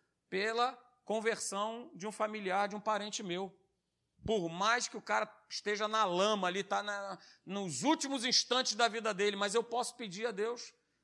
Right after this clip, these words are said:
porque eu sei que está escrito lá em Atos dezesseis, trinta e um, né, que se eu crer, uh, aleluia, no Senhor Jesus,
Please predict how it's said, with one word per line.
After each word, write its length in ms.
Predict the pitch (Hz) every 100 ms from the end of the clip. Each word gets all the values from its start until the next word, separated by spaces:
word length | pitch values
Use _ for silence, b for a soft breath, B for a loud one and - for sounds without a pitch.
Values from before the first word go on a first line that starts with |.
| -
porque 200 | 180 233
eu 80 |
sei 260 | 233 - 240
que 80 | -
está 140 | 277
escrito 380 | 247 - 226 226
lá 180 | 220 220
em 80 | 208
Atos 280 | 214 214
dezesseis, 500 | 190 196 214 - 220
trinta 280 | 202 220 240
e 60 | 214
um, 180 | 202 226 _ _ _ _ -
né, 160 | 196 220
que 140 | 202
se 200 | - 202
eu 220 | 202 254
crer, 600 | 262 208 214 254 262 - -
uh, 180 | 285
aleluia, 600 | 302 233 202 220 233 170 117 B -
no 120 | 226
Senhor 380 | 226 220 226 226
Jesus, 640 | 214 185 220 302 240 -